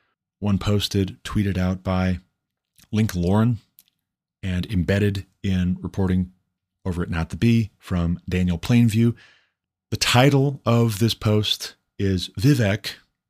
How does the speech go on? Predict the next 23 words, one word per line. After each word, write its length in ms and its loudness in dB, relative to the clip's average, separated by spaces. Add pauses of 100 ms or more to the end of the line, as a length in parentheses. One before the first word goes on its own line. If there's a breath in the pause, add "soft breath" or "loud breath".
(200)
that 120 -8
is 180 -8 (140)
Vivek 380 -8 (120)
Ramaswamy, 560 -2 (440 loud breath)
Vivek 480 2
got 240 -2
interrupted 460 0
in 200 -2
Iowa 360 -2
last 360 -2
night 300 -6
by 220 -6
a 100 -8
hysterical 880 -2
woman 300 -6
screaming 440 -4
about 380 -8
abortion. 500 0
Instead 380 -2
of 80 -2
kicking 360 -2
her 140 -4
out, 320 -6